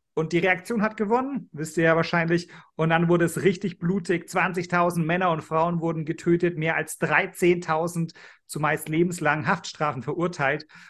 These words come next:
Und, äh, dieser Tag wurde ausgesucht vor genau hundert Jahren, neunzehnhundertdreiundzwanzig, als der Kampftag für die Befreiung der politischen Gefangenen.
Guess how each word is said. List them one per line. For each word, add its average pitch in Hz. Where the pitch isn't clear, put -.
Und, 170
äh, 165
dieser 262
Tag 214
wurde 151
ausgesucht 180
vor 170
genau 202
hundert 233
Jahren, 160
neunzehnhundertdreiundzwanzig, 208
als 180
der 233
Kampftag 226
für -
die 170
Befreiung 190
der 180
politischen 185
Gefangenen. 160